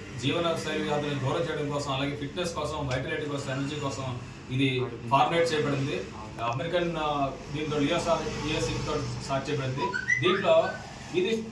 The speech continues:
దీని స్పెషలైజేషన్ ఏంటంటే అన్ని ప్రోటీన్లు వే, సోయా అంటే పాలను తీసింది, పాల పదార్థాలను తీసింది ఉంటుంది. దానివల్ల ఏంటంటే ప్రపంచంలో అరవై శాతం మంది లాక్టిక్ ఇంటాలరెన్స్, అంటే పాలు, పాల పదార్థాలు పడవు,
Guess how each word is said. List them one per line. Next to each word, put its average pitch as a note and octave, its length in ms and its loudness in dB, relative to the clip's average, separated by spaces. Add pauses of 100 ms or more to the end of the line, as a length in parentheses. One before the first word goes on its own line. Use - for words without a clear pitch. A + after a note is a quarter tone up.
దీని E3+ 160 0
స్పెషలైజేషన్ G3+ 520 0
ఏంటంటే F3+ 420 0 (100)
అన్ని F#3 180 0
ప్రోటీన్లు G3 640 0 (100)
వే, F3+ 420 0 (360)
సోయా E3+ 420 2 (180)
అంటే C#3 160 -2
పాలను D#3+ 420 0
తీసింది, E3 460 -4
పాల D3 200 0 (140)
పదార్థాలను D3 360 -2
తీసింది C#3+ 260 -4
ఉంటుంది. C3 340 -2 (340)
దానివల్ల D#3+ 280 2
ఏంటంటే F3 240 0
ప్రపంచంలో F3+ 460 0
అరవై D#3+ 200 2
శాతం E3 320 0
మంది E3 200 -2
లాక్టిక్ C#3+ 400 -2
ఇంటాలరెన్స్, C3 460 -2
అంటే C#3 160 -4
పాలు, D#3 360 0
పాల D#3 220 -2
పదార్థాలు C#3 440 -2
పడవు, C3 380 0